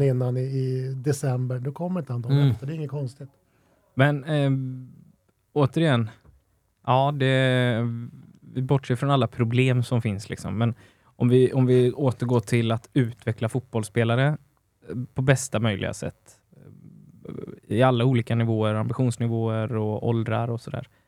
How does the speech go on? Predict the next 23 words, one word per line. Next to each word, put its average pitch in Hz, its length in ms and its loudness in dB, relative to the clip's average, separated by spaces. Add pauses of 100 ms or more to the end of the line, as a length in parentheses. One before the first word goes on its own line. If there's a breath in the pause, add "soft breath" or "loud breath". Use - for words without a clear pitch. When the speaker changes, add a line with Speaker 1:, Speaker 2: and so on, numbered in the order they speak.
(440)
Speaker 3:
Tror 117 100 0
ni 117 80 4
att 117 100 0
det 120 80 0
här 135 220 2
sättet 127 380 -2
är 117 60 2
det 120 100 0
bästa 123 360 -2
i 135 40 0
så 123 120 -4
fall? - 160 -12 (1900)
Speaker 1:
Jag 139 100 -6
tror 156 120 -4
att 127 60 -8
det 151 80 -6
här 139 200 -4
är 165 40 0
ett 165 120 -8
sätt 147 320 -8 (140)
som 143 200 -4
vi 135 100 0
provar. 135 480 -4